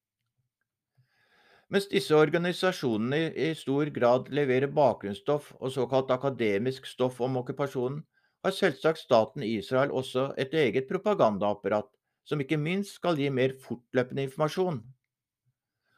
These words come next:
Og man kan forbauses over i hvilken grad Israel faktisk kan styre og innvirke på hva og hvordan informasjon skal formidles. Denne gangen har vi altså hørt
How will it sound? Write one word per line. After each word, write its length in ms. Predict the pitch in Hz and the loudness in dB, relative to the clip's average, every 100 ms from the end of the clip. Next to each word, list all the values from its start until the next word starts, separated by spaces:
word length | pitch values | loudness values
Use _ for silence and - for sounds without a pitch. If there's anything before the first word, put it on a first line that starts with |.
| _ | _
Og 160 | - 113 | 0 2
man 160 | 135 135 | 4 2
kan 160 | 131 | 0
forbauses 720 | 131 101 90 98 180 180 - _ _ _ _ - | -2 0 0 0 -6 -8 -10 _ _ _ _ -2
over 220 | 175 196 | 6 8
i 220 | 175 175 | 8 2
hvilken 380 | 160 135 - 160 | 0 -2 -2 0
grad 320 | 139 131 139 - | 4 6 4 2
Israel 400 | 120 - 131 139 | -6 -2 0 0
faktisk 480 | 135 110 - 131 131 | 2 -2 0 -6 -4
kan 100 | 139 | -6
styre 600 | 131 143 120 98 123 139 - | -4 -2 0 0 0 -2 -2
og 160 | 151 - | 0 0
innvirke 640 | 113 92 107 120 - 156 - _ - | -2 0 -2 -2 -6 -8 -10 _ -2
på 140 | 185 | 0
hva 380 | 156 131 156 170 - | 6 6 6 2 -4
og 140 | 165 | -2
hvordan 420 | 123 101 131 139 147 | 0 2 2 2 -4
informasjon 560 | - 143 151 147 101 120 | -12 -8 -6 -4 -4 -6
skal 240 | - 127 | -2 -2
formidles. 540 | 139 113 80 82 - - _ _ _ _ _ _ - - _ _ _ _ _ _ _ - - _ _ - | 0 -2 -2 -8 -12 -20 _ _ _ _ _ _ -20 -20 _ _ _ _ _ _ _ -20 -20 _ _ -2
Denne 160 | 143 127 | 4 8
gangen 340 | 147 156 165 160 | 10 8 4 4
har 160 | 151 | 6
vi 80 | 165 | 6
altså 400 | 120 98 - 131 | 6 4 2 2
hørt 400 | 101 92 - | 2 0 -4